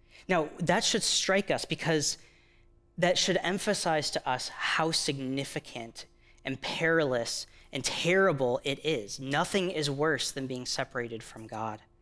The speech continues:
And I, and I wanna ask you that this morning. Do you believe that? Does that really feel like the worst possible thing you could ever experience? Or let me put it in another way.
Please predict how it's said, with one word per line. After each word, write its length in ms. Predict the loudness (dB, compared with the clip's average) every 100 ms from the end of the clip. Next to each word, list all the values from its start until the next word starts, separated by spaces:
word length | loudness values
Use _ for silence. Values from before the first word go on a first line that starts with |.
| -20 -20 _ _ _ _ _ _ _ _ _ _
And 120 | 0 0
I, 40 |
and 240 | 2 2 2
I 40 |
wanna 240 | 2 2 0
ask 300 | -2 -2 0
you 80 |
that 160 | 0 0
this 160 | -4 -4
morning. 280 | -6 -6 -4
Do 100 | -2
you 220 | 0 2
believe 560 | 2 2 2 0 0
that? 420 | -2 -2 -4 -10 -20 _ _ -6
Does 120 | 0
that 160 | 2 4
really 460 | 4 6 6 4
feel 480 | 2 0 2 4 6
like 300 | 4 2 2
the 120 | 2
worst 480 | 4 2 2 0 -6
possible 540 | -2 0 0 -2 -2
thing 280 | -2 -4 -6 -8
you 100 | -10
could 160 | -4
ever 220 | -2 -2
experience? 880 | -2 -4 -6 -10 -10 -16 -10 -8 -8 -12 _ _ _ _ _ _ _ _ _ _ _ _ _ _ _ _
Or 140 | 6 8
let 120 | 6
me 80 | 4
put 200 | 2 2
it 80 | 2
in 60 |
another 280 | 4 2 4
way. 300 | 2 2 -2